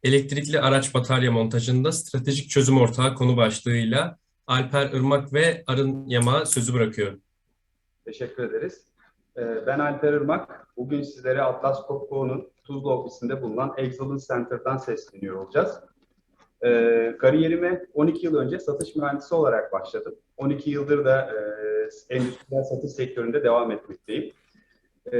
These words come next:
Speaker 2: dört yıl önce Atlas Copco ailesine, endüstriyel birleştirme çözümleri bölümüne,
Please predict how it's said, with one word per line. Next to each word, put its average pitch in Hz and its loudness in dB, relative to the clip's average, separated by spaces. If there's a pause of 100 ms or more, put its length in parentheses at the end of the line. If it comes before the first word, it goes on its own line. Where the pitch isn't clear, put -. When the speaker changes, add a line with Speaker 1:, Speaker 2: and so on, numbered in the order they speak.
(280)
Speaker 2:
dört 202 4
yıl 196 0
önce 175 0
Atlas 160 0
Copco - -4
ailesine, 131 -4
endüstriyel 131 -6
birleştirme 135 -6
çözümleri 131 -4
bölümüne, 117 -4